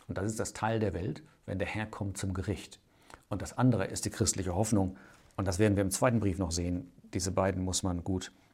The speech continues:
auseinanderhalten. Es folgen praktische Ermahnungen, ähm, eine sehr beeindruckende und wichtige Liste mit ganz kurz gefassten, prägnanten Ermahnungen, sehr lesenswert. Ich kann jetzt nicht darauf eingehen.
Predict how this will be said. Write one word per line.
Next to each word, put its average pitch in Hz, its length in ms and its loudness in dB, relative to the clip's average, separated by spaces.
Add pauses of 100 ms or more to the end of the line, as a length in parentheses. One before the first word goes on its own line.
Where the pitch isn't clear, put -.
(180)
auseinanderhalten. 98 800 0 (760)
Es - 80 2
folgen 156 400 10 (440)
praktische 135 680 6 (120)
Ermahnungen, 143 760 6 (720)
ähm, 101 240 4
eine 117 380 6 (100)
sehr 123 200 8
beeindruckende 120 840 12
und 104 160 2
wichtige 117 420 8
Liste 147 520 8
mit 110 400 2
ganz 151 340 4
kurz 156 300 6
gefassten, 131 440 2
prägnanten 113 680 4 (260)
Ermahnungen, 120 600 6
sehr 110 380 2
lesenswert. 107 640 2
Ich - 60 -10
kann 110 100 2
jetzt 107 140 2
nicht 107 140 -2
darauf 95 260 -2
eingehen. 120 500 4